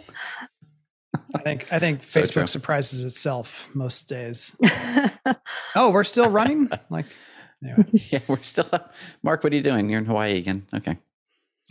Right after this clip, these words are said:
Speaker 2: From digital information world dot com, Instagram launches a searchable map that allows users to explore popular tagged locations.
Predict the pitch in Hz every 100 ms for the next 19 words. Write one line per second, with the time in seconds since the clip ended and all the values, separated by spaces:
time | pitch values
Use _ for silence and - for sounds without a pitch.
0 | - 165 151 180 180 190 202 185 185 190
1 | 190 180 170 170 - 175 170 170 180 196
2 | 190 185 170 156 170 165 143 - 147 -
3 | - 196 185 156 147 143 185 220 160 139
4 | 143 147 131 165 156 165 147 139 123 -
5 | 147 131 - 190 185 220 220 202 - 147
6 | 147 147 165 156 185 202 - 101 95 -